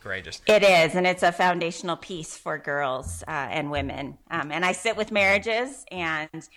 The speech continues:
Speaker 2: organizational teams, and finding our voice is a huge piece. So that's a whole other podcast.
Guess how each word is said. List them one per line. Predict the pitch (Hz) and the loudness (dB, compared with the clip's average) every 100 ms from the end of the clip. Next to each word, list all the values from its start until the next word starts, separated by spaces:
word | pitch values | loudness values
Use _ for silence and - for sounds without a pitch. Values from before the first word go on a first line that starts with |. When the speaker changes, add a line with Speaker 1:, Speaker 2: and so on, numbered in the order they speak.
| - | -6
Speaker 2:
organizational | 190 185 185 190 190 214 | -4 -4 -6 -8 -6 -6
teams, | 214 220 214 214 302 262 - | -6 -10 -10 -8 -8 -8 -8
and | 175 165 | -8 -6
finding | - 185 196 208 | -6 -8 -8 -8
our | 196 | -8
voice | 175 165 196 190 | -8 -12 -10 -12
is | 175 | -12
a | 160 | -16
huge | - 190 175 - | -14 -14 -14 -14
piece. | 147 147 | -14 -14
So | 175 | 0
that's | 202 220 | 2 4
a | |
whole | 202 180 | 4 4
other | 156 | 4
podcast. | 147 139 - 135 | 0 0 0 -6